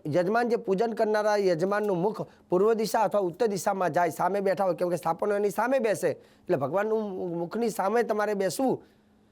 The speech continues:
તો આ રીતે કથા હોય, હવન હોય, નવચંડી હોય, વાસ્તુ હોય, કંઈ પણ હોય, પણ હંમેશા સ્થાપન ઉત્તર દિશા અને પૂર્વ દિશામાં જ મુખ રાખીને પૂજા કરવી જોઈએ.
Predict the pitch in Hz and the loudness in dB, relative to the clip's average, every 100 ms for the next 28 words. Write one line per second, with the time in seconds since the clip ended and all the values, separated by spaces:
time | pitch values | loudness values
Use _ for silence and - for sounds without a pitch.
0 | _ _ - 233 - - - 254 262 233 | _ _ 0 0 0 -6 -2 0 0 0
1 | 240 220 160 - _ _ _ _ _ - | 2 2 0 -8 _ _ _ _ _ -4
2 | 180 214 214 175 202 208 143 160 202 180 | -2 2 2 2 2 2 2 0 0 2
3 | 202 208 190 175 214 214 196 214 196 170 | 2 2 0 0 -2 2 2 2 0 -2
4 | - 214 214 208 214 214 285 226 214 151 | -2 0 0 2 0 2 2 2 2 0
5 | - - - 143 160 214 240 214 190 170 | -6 -10 -4 -2 0 0 2 0 0 0
6 | 220 214 190 165 262 254 220 180 233 240 | 0 -2 -6 0 2 2 0 0 0 0
7 | - 208 196 190 196 220 190 165 185 175 | -2 -2 -2 -2 2 0 0 -2 0 0
8 | 190 269 175 - _ _ _ _ 170 196 | 2 -2 -4 -16 _ _ _ _ -4 0
9 | 226 202 196 208 180 160 175 175 156 147 | 2 0 0 -2 -2 0 0 0 -2 0
10 | 165 190 - _ - 151 208 214 196 | -2 -4 -10 _ -12 0 2 4 2